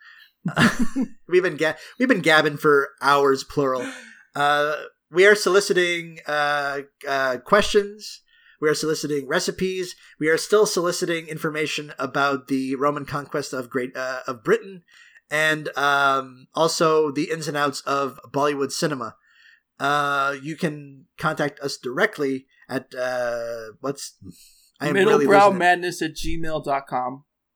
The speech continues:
Speaker 1: That's right. If you want, if you wanna get to us directly, individually, you can do so on Twitter. I'm at Derek underscore G. Uh, Isabel is at Space Jam Fan. You can follow us on Letterboxd if that's your bag.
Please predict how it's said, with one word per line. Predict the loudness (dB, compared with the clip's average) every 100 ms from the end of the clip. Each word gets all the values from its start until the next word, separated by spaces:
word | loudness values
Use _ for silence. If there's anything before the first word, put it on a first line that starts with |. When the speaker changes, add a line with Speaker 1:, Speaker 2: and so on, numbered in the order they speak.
| _
Speaker 1:
That's | -2 -2 0
right. | -2 -2 -6 -20 -8
If | -6
you | 0
want, | 0 0
if | -2
you | 0
wanna | 0
get | -2
to | -2
us | -4
directly, | -4 -2 -2 -2 -4 -4
individually, | -6 -2 -2 -2 -6 -8
you | -10
can | -10 -6
do | -4
so | -4 -4
on | -4
Twitter. | -2 0 0 -2
I'm | -4 -6
at | -4
Derek | -4 -4 -6
underscore | -6 -6 -6 -8 -6
G. | -10 -10 -10 -14 _ -20 _ -4
Uh, | -2 -2 -4 -6 _ _
Isabel | -6 -4 2 2 2
is | -2 -2
at | -4
Space | -6 -4 -2
Jam | -2 -6 -8
Fan. | -6 -4 -2 -4 -12 _ _ _
You | -12 -8
can | -6 -6 -8 -16 -20 -20 -20 _ _ _
follow | 0 2
us | 2
on | -2
Letterboxd | -2 -2 0 0 -2
if | -6
that's | -6 -4
your | -6
bag. | -4 -2 -2 -6